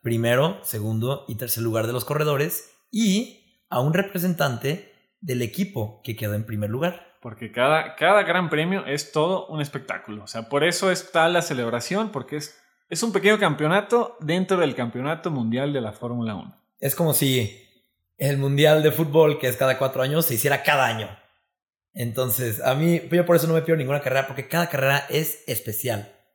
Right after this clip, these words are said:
Speaker 1: Cada carrera es un show, cada carrera es un logro, y el ganador, aunque ya haya ganado muchas veces, en este caso Lewis Hamilton, que ya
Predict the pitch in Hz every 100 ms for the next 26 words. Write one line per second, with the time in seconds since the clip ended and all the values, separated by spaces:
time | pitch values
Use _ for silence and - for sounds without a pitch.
0 | - 151 165 123 127 127 123 - 160 170
1 | - - _ 135 143 117 123 131 135 127
2 | 160 165 170 175 - - - 127 117 120
3 | 110 135 196 196 - - _ _ - 117
4 | 104 117 117 131 139 127 127 135 135 127
5 | 127 135 143 139 120 117 113 113 123 123
6 | 113 135 123 113 127 127 117 127